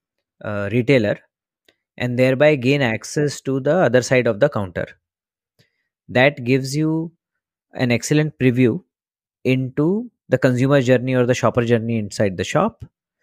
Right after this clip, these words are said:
and thereby helping you understand what is the decision-making mat-, matrix,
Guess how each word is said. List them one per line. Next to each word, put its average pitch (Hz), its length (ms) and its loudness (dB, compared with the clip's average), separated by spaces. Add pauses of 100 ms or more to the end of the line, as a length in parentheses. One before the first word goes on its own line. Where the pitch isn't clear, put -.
(400)
and 123 260 -4
thereby 135 640 2 (640)
helping 151 340 0
you 156 100 2
understand 131 520 -2
what 120 180 2
is 135 120 -4
the 135 80 0
decision-making 123 720 -4
mat-, 104 220 -4 (140)
matrix, 117 680 -10